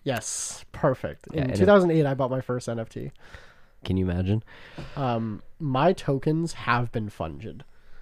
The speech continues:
Speaker 2: <laughs> They are funged tokens.
Speaker 1: Uh, N F T.
Speaker 2: I just have F Ts.
Speaker 1: If you, <laughs> if you look at the, um,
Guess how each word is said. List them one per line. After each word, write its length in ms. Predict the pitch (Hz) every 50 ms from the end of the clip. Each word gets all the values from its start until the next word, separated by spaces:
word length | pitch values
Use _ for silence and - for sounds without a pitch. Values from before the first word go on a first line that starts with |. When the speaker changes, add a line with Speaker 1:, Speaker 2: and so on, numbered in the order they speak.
| - - - - - - - - -
Speaker 2:
<laughs> 720 | - - - - - - - - 151 120 - - - -
They 160 | 123 113 110
are 160 | 110 107 104
funged 600 | 92 - 107 98 92 90 92 92 95 92 87 85
tokens. 600 | 82 90 87 85 82 85 82 85 82 82 - - -
Speaker 1:
Uh, 220 | 160 156 156 160 156
N 140 | 185 175
F 160 | 190 214 214 -
T. 340 | - - 208 202 202 196 196
Speaker 2:
I 100 | 208 -
just 200 | 113 120 113 123
have 160 | 117 107 - -
F 200 | 95 92 - -
Ts. 400 | - - 90 90 87 85 - - - - -
Speaker 1:
If 160 | - 147 - -
you, 60 | 127 107
<laughs> 320 | - - - - 427 466 - 220 226 196 226 160 143 - - - 370 349 - - 311 - - 220 262 254 240 160 -
if 120 | 160 127 147
you 100 | 165 165
look 180 | 175 180 175
at 100 | 185 165
the, 180 | 165 165 160 160
um, 480 | 156 147 143 139 139 135 127 123 120